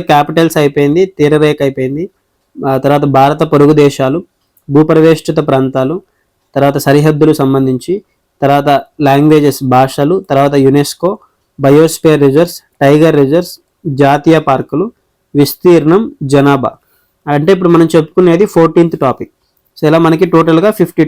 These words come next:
టాపిక్స్ ఉంటాయి. So, ఈ ఫిఫ్టీ టాపిక్స్ని మనం హండ్రెడ్ క్లాసెస్గా చేసుకుంటున్నాం. So, అందులో మనకి ఫోర్టీన్త్ టాపిక్ అవార్డ్స్ అనే టాపిక్. So, ఈ అవార్డ్స్ అనే టాపిక్లో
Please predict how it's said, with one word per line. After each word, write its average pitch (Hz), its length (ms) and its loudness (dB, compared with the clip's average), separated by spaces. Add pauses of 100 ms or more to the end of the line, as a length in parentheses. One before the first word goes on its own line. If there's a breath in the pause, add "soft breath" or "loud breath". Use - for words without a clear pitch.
టాపిక్స్ 143 380 -4
ఉంటాయి. 123 200 -12 (340)
So, - 120 -4
ఈ 151 100 -4
ఫిఫ్టీ 170 300 -2
టాపిక్స్ని 165 420 -2
మనం 220 120 -2 (100)
హండ్రెడ్ 160 340 2
క్లాసెస్గా 143 520 -2
చేసుకుంటున్నాం. 139 580 -8 (540)
So, 156 120 -6
అందులో 175 200 4 (100)
మనకి 170 240 0 (160)
ఫోర్టీన్త్ 170 500 0
టాపిక్ 160 260 -4 (160)
అవార్డ్స్ 147 360 -2
అనే 147 120 -6 (100)
టాపిక్. - 220 -10 (560)
So, 165 140 -4
ఈ 156 120 4
అవార్డ్స్ 180 300 0
అనే 180 180 2
టాపిక్లో 143 360 0